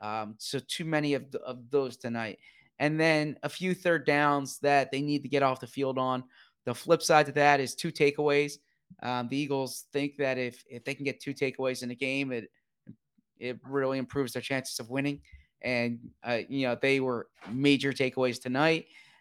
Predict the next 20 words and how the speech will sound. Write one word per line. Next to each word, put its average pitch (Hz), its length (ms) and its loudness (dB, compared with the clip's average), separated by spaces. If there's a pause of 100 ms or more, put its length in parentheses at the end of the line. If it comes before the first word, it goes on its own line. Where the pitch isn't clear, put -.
(140)
And 147 180 2
then 156 400 4 (140)
I 151 220 4
thought 165 260 4
they 165 80 0
did 156 160 0
a 160 60 -2
good 156 180 0
job 156 440 4 (140)
overall 147 560 4
pressuring 151 420 0
the 143 60 -6
quarterback. 147 520 -6 (260)
Um, 113 520 -4 (760)
you 123 140 -4
know, 117 80 0
here, 117 340 -2
here, 131 140 -2
let 123 100 -4
me 123 60 -2